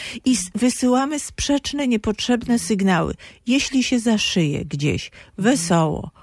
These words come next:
uśmiechnięci, podchodzimy. Jak to jest krzesło, taboret, zarzucamy na to jakiś nieduszący, nie koc, przed którym oddychać nie można, ale jakąś szmatkę, żeby było ciemno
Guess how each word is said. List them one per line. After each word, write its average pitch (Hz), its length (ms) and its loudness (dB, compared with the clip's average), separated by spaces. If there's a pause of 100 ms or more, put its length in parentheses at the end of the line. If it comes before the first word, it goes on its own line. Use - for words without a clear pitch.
(160)
uśmiechnięci, 180 960 0 (320)
podchodzimy. 180 840 0 (280)
Jak 269 240 2
to 247 120 2
jest 226 200 2
krzesło, 175 500 -2
taboret, 190 640 0
zarzucamy 214 760 0
na 180 180 2
to 185 160 -2
jakiś 170 400 -2
nieduszący, 180 840 2
nie 170 160 0
koc, - 280 -2
przed - 260 -4
którym 185 360 -2
oddychać 170 500 0
nie 175 140 2
można, 170 320 0 (280)
ale 185 180 2
jakąś 202 340 2
szmatkę, 202 640 2 (500)
żeby 180 320 2
było 160 300 0 (100)
ciemno 240 640 2